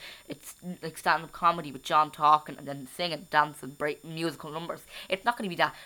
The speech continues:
For John, it's gonna be, like, um, talking about stuff, I don't know, about Miranda, singing, uh, s-, a few of Miranda's songs, like, um, Where My Bay Is,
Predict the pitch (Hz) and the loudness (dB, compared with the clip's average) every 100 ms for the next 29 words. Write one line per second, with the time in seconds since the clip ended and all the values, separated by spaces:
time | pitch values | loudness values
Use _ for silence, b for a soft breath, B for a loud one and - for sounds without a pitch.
0 | - 190 165 196 214 190 156 139 160 156 | -8 -6 -4 -2 0 0 -2 -8 -10 -2
1 | 156 156 156 147 147 143 B B - 170 | -2 -2 -6 -4 -4 -6 B B -10 4
2 | 156 156 170 160 - 156 - 151 147 147 | 4 4 -2 -12 -14 -16 -4 -4 -2 -6
3 | - - 156 185 175 - 151 147 143 143 | -6 -6 -6 -4 -6 -6 -6 -6 -8 -4
4 | 151 151 160 156 147 147 B B - - | 2 4 2 0 0 0 B B -16 -8
5 | 156 147 143 - 143 139 139 - - - | -6 -6 -6 -2 0 0 -2 -8 -18 -16
6 | 151 - 160 156 147 143 147 147 156 160 | -12 -6 -4 -4 -6 -6 0 0 0 -4
7 | 151 - 147 147 151 147 - - 143 139 | -12 -8 -2 0 -2 -6 -12 -8 -8 -8
8 | - 147 147 139 - B B B _ - | -10 -8 -8 -10 -14 B B B _ -12
9 | 165 156 151 147 147 156 156 | -6 -4 -4 -2 2 2 2